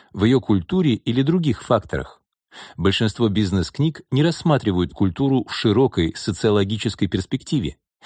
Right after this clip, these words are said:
и большинство пытается сформулировать культурные особенности успешных компаний уже после их успеха.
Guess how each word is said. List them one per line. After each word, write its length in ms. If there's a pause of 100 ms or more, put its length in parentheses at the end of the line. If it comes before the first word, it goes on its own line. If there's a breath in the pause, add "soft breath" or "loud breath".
(180 loud breath)
и 100
большинство 440
пытается 640
сформулировать 720
культурные 540
особенности 640
успешных 540
компаний 600
уже 280
после 440
их 140
успеха. 560